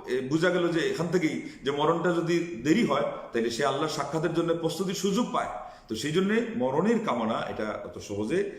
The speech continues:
ঢালাওভাবে এটা সবাই করতে পারে না। এবং এর ব্যাখ্যা তারা বলছেন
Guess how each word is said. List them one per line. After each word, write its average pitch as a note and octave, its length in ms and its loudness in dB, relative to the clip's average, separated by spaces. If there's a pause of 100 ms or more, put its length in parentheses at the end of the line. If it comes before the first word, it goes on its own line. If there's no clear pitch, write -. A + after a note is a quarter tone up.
(200)
ঢালাওভাবে B2+ 460 4
এটা G#2 120 -2
সবাই G2+ 320 -2
করতে F#2 200 -8
পারে D#2+ 240 -6
না। D#2 300 -8 (1900)
এবং B2+ 460 0
এর B2 120 4
ব্যাখ্যা C3+ 260 0
তারা E3 180 4
বলছেন E3 340 2